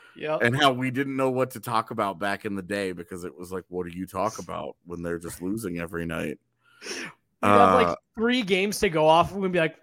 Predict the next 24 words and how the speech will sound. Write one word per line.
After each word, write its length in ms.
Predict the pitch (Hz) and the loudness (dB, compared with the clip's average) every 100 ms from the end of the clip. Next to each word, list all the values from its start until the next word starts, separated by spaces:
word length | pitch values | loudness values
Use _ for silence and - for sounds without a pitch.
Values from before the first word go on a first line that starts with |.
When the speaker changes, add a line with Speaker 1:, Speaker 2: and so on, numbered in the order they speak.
| - | -10
Speaker 1:
"We 140 | 156 | -4
don't 100 | 156 | 0
wanna 140 | 156 | 0
talk 280 | 151 156 143 | 0 0 0
about 200 | 156 143 | -2 -2
any 220 | 135 139 | -2 -2
of 100 | 131 | -2
that." 240 | 131 127 - | -2 -4 -6
Speaker 2:
Yeah. 420 | 95 98 101 90 98 | -8 -2 0 0 -4
Speaker 1:
<laughs> 60 | 104 - | -2 4
Speaker 2:
They 160 | 120 120 | 6 6
lost, 500 | 120 127 - - 104 | 6 6 6 0 -2
they 120 | 120 | 0
lost 340 | 123 135 120 | 2 2 0
all 240 | - 120 120 | 0 0 0
three 240 | 127 127 | -2 -4
games 380 | 113 110 107 98 | -4 -4 -4 -6
and 100 | 98 | -8
the 60 | 95 | -8
score 380 | - 98 101 | -8 -2 -2
was 220 | 92 92 95 | -2 -4 -4
eleven 420 | 92 92 87 87 | -4 -4 -6 -8
to 80 | 85 | -10
two. 340 | 87 76 82 | -8 -8 -10